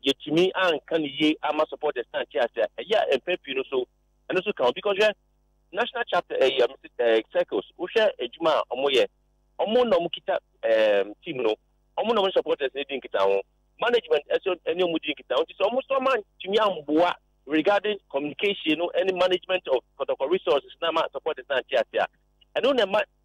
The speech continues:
ɛyɛ difficult. Because sɛ obi di ne ho bɛtu a, amanfoɔ ɛ-, ɛma yɛ-, yɛhu ne sɛ Kotoko adwuma no ɛyɛ sacrificial job. Ebi sɛ ne nkyɛn na nyɛ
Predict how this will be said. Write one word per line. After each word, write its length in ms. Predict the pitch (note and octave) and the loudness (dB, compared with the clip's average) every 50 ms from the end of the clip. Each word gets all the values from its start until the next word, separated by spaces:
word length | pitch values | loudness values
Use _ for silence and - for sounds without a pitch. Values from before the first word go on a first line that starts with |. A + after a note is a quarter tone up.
| _ | _
ɛyɛ 220 | C#3+ F3+ G3+ - - | 0 0 0 -2 -2
difficult. 460 | G#3 - - F3+ - C#3+ A#2 - - _ _ _ _ _ _ _ _ _ _ _ _ - | -8 -6 -6 -2 0 0 0 0 -2 _ _ _ _ _ _ _ _ _ _ _ _ -4
Because 220 | F3 G3+ G3+ - - _ _ _ | 0 0 0 0 -2 _ _ _
sɛ 160 | - F#3+ F3 F#3+ | -2 2 2 2
obi 200 | F3+ F3+ C#4 B3 | 2 2 -2 -2
di 100 | G3+ F3+ | 0 0
ne 80 | F3+ | 2
ho 100 | F3+ G#3 | 2 2
bɛtu 300 | F#3 E3 D3+ - - F3 | 2 0 -2 -2 0 0
a, 80 | - - - - - _ _ _ - D3 | 0 0 -2 -10 -20 _ _ _ -4 -2
amanfoɔ 320 | G#3 B3 - A3+ A3+ G#3+ | 0 0 2 2 2 4
ɛ-, 260 | - F#3+ F#3+ - - | 4 2 2 0 -2
ɛma 160 | F#3 G#3 G#3 G3+ | 0 2 4 4
yɛ-, 180 | F#3+ F#3+ F#3 F3+ | 4 4 2 0
yɛhu 200 | F3+ F#3+ G3 F#3 | 0 2 2 2
ne 80 | E3 | 0
sɛ 200 | - - D#3+ C3+ | -2 -2 -4 -2
Kotoko 340 | - - - C#3 B2+ C3+ C3+ | -2 -4 -6 -6 -6 -6 -8
adwuma 240 | - D3+ D#3 D3+ D3 | -2 0 0 0 2
no 60 | - | 2
ɛyɛ 320 | C3 C3+ C#3+ C3+ B2+ B2 - - _ _ _ - | 2 4 4 4 4 2 0 -4 _ _ _ -8
sacrificial 520 | E3+ - - D#3 - F3+ D#3 F3+ E3 D#3 - | -8 -6 -8 -10 -10 -4 0 2 2 2 2
job. 160 | C3+ A#2+ G2+ - _ _ _ _ _ _ _ _ _ _ _ - | 2 0 0 -2 _ _ _ _ _ _ _ _ _ _ _ -8
Ebi 160 | D#4+ C4 C4 | -6 -6 -2
sɛ 80 | - A3+ | -2 0
ne 60 | F#3 F#3 | 0 0
nkyɛn 160 | - D#3+ C#3+ | 0 0 0
na 60 | C3+ | 0
nyɛ 160 | B2 A#2 G2+ | 0 0 -2